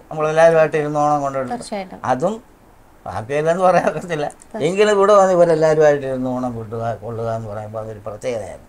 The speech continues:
Speaker 2: പ്രത്യേകതയായിരുന്നു.
Speaker 1: അതും വിശേഷിച്ച് പത്ത് പതിനാല് ദിവസത്തെ പരിപാടി ഇവിടെ ഉണ്ടായിരുന്നു ഇവിടെ. അപ്പം ഞങ്ങളെല്ലാവരും ഇട്ട് ചോറുണ്ട്, ക-, ഓണക്കളി ഉണ്ടായിരുന്നു, പല പല വിശേഷം കൊണ്ട് പാട്ടുണ്ടായിരുന്നു, എല്ലാം ഉണ്ടായിരുന്നു. അങ്ങനെ ഒരു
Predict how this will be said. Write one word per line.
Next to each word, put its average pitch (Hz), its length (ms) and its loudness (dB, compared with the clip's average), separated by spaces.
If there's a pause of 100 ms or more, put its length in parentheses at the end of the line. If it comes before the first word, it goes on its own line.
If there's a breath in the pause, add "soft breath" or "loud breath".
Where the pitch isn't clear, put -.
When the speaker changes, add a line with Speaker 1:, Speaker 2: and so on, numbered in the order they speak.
(120)
Speaker 2:
പ്രത്യേകതയായിരുന്നു. 185 880 -14 (240)
Speaker 1:
അതും 160 160 0
വിശേഷിച്ച് 151 360 0
പത്ത് 151 200 0
പതിനാല് 151 320 4
ദിവസത്തെ 139 520 -2
പരിപാടി 135 400 2
ഇവിടെ 123 180 -4
ഉണ്ടായിരുന്നു 107 460 -6 (320)
ഇവിടെ. 120 200 -6 (1200)
അപ്പം 180 240 -6
ഞങ്ങളെല്ലാവരും 185 680 -6
ഇട്ട് 170 220 -12
ചോറുണ്ട്, 165 440 -8
ക-, 175 160 -2
ഓണക്കളി 165 600 2
ഉണ്ടായിരുന്നു, 151 420 0
പല 151 180 -4
പല 147 180 -6
വിശേഷം 139 520 -10
കൊണ്ട് 139 140 -8
പാട്ടുണ്ടായിരുന്നു, 135 640 -2
എല്ലാം 131 220 -2
ഉണ്ടായിരുന്നു. 98 300 -12 (560)
അങ്ങനെ 220 280 4
ഒരു 233 140 0